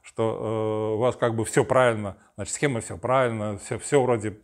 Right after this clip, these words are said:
м, правильно, а аппарат не так работает, как должен быть. И большая часть... а ошибки допускали, кстати, и,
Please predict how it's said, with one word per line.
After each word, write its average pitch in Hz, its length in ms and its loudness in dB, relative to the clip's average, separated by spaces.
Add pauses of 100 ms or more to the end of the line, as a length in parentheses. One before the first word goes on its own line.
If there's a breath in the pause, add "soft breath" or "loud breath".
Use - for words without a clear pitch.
(140)
м, 104 1080 -18
правильно, 147 460 2
а 110 240 0
аппарат 117 400 2
не 117 100 -2
так 139 240 2
работает, 113 480 -4
как 104 220 -4
должен 92 400 -4
быть. 82 240 -16 (880 loud breath)
И 113 100 2
большая 151 320 2
часть... 170 340 0
а 127 180 6
ошибки 208 360 0
допускали, 160 560 0
кстати, 156 380 0 (120)
и, 139 320 -2